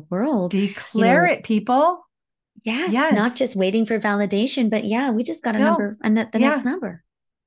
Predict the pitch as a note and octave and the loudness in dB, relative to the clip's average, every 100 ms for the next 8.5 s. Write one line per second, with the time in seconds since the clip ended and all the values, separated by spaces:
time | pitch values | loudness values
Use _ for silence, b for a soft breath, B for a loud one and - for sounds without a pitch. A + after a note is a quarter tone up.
0 | _ - D4+ D4+ - - - B3+ A3+ G3 | _ -4 -4 -4 -10 -10 -6 -2 0 -2
1 | - A3+ A3+ A3+ G#3 A3+ D#4+ F#4 C4+ - | 0 0 0 0 2 2 2 0 -4 -4
2 | G3 F#3 F3+ - - G3 A3+ C4+ F#3 F3+ | 0 0 0 -2 -2 2 2 0 0 0
3 | F3+ F3 F3+ E3+ F3+ A3 D4 C#4 C#4 C4+ | 0 -2 -4 -4 -2 0 2 2 2 0
4 | G#3+ D#3+ F3 D3+ D3+ - C#4+ C4+ C4 C4 | -2 -2 -4 -8 -6 -2 2 2 2 0
5 | A#3+ A#3+ A3+ B3+ C#4 D#4+ F#4 G4 - B | 0 0 -2 -2 -4 -2 -2 -4 -8 B
6 | B B - G3 G3 G#3 G3 F#3 - - | B B -2 0 2 0 0 -4 -8 -8
7 | E3 E3+ F3 - G3 F#3+ F#3 F#3 C4 C#4 | -6 -4 -4 -4 -4 -2 -2 0 0 0
8 | D4 D4 D4+ D4 | -2 -4 -4 -8